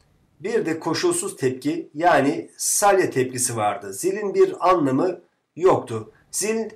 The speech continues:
nötr bir uyarıcıdır. Ancak zil sesi ve yemek tozunu birlikte tekrar tekrar verdiğinizde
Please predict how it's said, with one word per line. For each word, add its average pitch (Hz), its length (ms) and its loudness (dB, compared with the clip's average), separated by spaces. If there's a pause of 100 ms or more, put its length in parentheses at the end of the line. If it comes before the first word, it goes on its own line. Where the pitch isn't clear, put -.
(120)
nötr 185 500 2
bir 117 240 0
uyarıcıdır. 117 680 -4
Ancak 147 480 0
zil 180 300 -6
sesi 131 600 -2
ve 127 60 0
yemek 143 440 0
tozunu 117 520 -6 (1300)
birlikte 196 680 -2 (240)
tekrar 220 580 0
tekrar 135 480 0
verdiğinizde 120 840 0